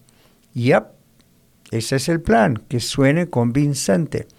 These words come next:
Entonces la gente cree más en la ciencia que en lo que dice la Biblia. El problema es que la ciencia, amigos y amigas oyentes,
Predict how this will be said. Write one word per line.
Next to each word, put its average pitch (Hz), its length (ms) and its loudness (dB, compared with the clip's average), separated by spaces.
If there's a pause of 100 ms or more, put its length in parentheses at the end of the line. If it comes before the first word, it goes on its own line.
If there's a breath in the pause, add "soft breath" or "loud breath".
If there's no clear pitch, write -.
(440 soft breath)
Entonces 127 440 -4
la 139 100 2
gente 143 400 -2
cree 151 300 0
más 147 260 0
en 135 140 0
la 120 140 -4
ciencia 156 840 -2 (340 soft breath)
que 139 120 -6
en 135 40 0
lo 131 100 -2
que 131 100 -4
dice 131 300 -2
la 151 120 2
Biblia. 180 360 0
El 117 60 -2
problema 240 400 -2
es 190 80 0
que 165 160 -2
la 143 120 2
ciencia, 127 680 -4 (400 soft breath)
amigos 139 420 -2
y 139 40 -4
amigas 131 340 -2
oyentes, 131 580 -4